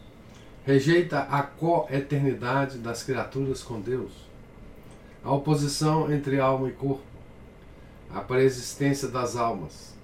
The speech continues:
a reminiscência, a mente em psicose, a reencarnação, né? <coughs>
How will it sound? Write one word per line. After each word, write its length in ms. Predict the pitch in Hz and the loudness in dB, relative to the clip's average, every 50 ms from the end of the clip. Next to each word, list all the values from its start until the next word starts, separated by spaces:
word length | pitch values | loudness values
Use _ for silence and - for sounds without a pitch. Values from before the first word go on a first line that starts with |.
| - - - - - - - - - - - - - - - - | -20 -20 -20 -20 -20 -20 -20 -20 -20 -20 -20 -20 -20 -20 -18 -8
a 120 | 113 113 123 | -4 -2 2
reminiscência, 920 | 135 147 147 151 147 147 139 135 - - 147 143 139 - - - - - - - - - - - - - - - - | 4 4 6 6 4 4 2 2 0 -2 0 0 0 -2 -4 -10 -12 -14 -16 -16 -20 -20 -20 -20 -20 -20 -18 -12 -8
a 120 | - 123 131 | -4 -2 0
mente 380 | 135 143 143 143 139 139 135 | 2 4 4 4 2 2 2
em 160 | 135 131 127 - - - - - | 2 2 0 -4 -8 -16 -20 -18
psicose, 720 | - - - - - - - 131 131 123 113 98 - - - - - - - - - | -14 -10 -10 -8 -10 -6 -4 -2 -2 0 -2 -2 -4 -8 -16 -18 -20 -20 -20 -18 -16
a 60 | - | -14
reencarnação, 720 | 101 110 - 117 113 107 98 95 - - 127 123 113 110 110 | -14 -12 -8 -6 -4 -4 -4 -4 -6 -6 -4 -4 -2 -2 -4
né? 80 | 120 - - - - - - - - - - - - - - - - - - - - - - - - - - - - - - - - - - 302 - 740 - - - - - 208 - 156 - - - - | -6 -10 -12 -14 -10 -10 -10 -10 -10 -14 -16 -18 -18 -18 -20 -20 -20 -20 -20 -20 -20 -20 -20 -20 -20 -20 -20 -20 -18 -18 -16 -16 6 12 12 12 12 12 12 12 12 12 12 12 12 12 10 8 4 -2
<coughs> 60 | - | -10